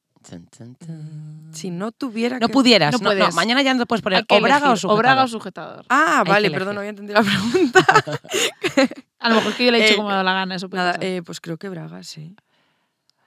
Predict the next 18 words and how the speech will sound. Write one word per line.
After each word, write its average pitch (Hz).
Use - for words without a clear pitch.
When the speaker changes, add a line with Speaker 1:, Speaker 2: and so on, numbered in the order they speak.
Speaker 1:
Vienes 302
de 233
mi 220
equipo. 269
Speaker 3:
Es 233
que, 226
ah, 208
estamos 202
haciendo 208
dos 196
equipos. 180
Speaker 2:
Sí, 185
o 202
sea, 208
yo 180
creo 196
que 220
sí, 196